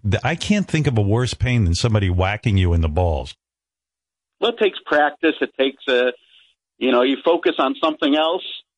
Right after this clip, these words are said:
Speaker 2: You look at something else in the room, focus on a Pepsi can across the way or, uh, another person in the room. And,
Speaker 1: But what
Speaker 2: uh,
Speaker 1: is, like, what is
Speaker 2: you don't
Speaker 1: the,
Speaker 2: think
Speaker 1: like,
Speaker 2: about the
Speaker 1: like,
Speaker 2: pain.
Speaker 1: like what, but what is it about pain?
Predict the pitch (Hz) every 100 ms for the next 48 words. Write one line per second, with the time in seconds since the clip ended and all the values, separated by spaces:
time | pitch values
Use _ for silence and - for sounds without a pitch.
0 | _ _ _ _ 127 135 - - 175 160
1 | 147 156 156 160 151 143 156 165 170 170
2 | - 143 165 196 196 - 123 - 214 233
3 | 202 - 226 - 160 - - - - 143
4 | 147 151 156 170 165 143 107 113 113 110
5 | 113 113 107 107 _ _ _ - 107 135
6 | 139 - 156 160 170 160 160 156 156 160
7 | 160 165 175 175 _ _ _ - 113 123
8 | 120 120 123 127 175 - 143 139 123 113
9 | 113 135 147 127 117 120 110 104 110 101
10 | 104 - 117 113 - _ _ _ _ _
11 | - 131 127 113 120 120 127 104 110 143
12 | 165 135 127 120 95 - 147 165 127 73
13 | 78